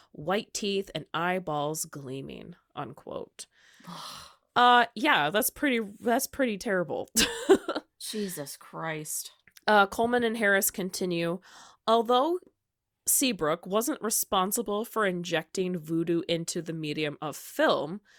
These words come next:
Speaker 1: we can still see Seabrook's crudely racist, fetishized primitivi-, primitivism in so much representations of blacks in the horror genre." So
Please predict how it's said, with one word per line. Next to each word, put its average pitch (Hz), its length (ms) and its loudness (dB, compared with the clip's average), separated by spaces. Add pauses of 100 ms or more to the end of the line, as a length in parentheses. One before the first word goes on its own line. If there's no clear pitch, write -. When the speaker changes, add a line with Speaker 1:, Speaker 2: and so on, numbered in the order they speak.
(160)
Speaker 1:
we 262 120 -4
can 294 160 -2
still 302 340 2
see 247 320 2
Seabrook's 196 800 -2
crudely 277 640 -2
racist, 214 960 -2 (280)
fetishized 202 840 2
primitivi-, 185 680 -4 (220)
primitivism 170 920 -2 (560)
in 220 180 2
so 294 400 4
much 330 300 -2
representations 165 1120 -4 (200)
of 180 220 -4
blacks 139 540 -4
in 165 160 -6
the 156 80 -8
horror 139 580 -10 (260)
genre." 127 720 -6 (1040)
So 196 760 2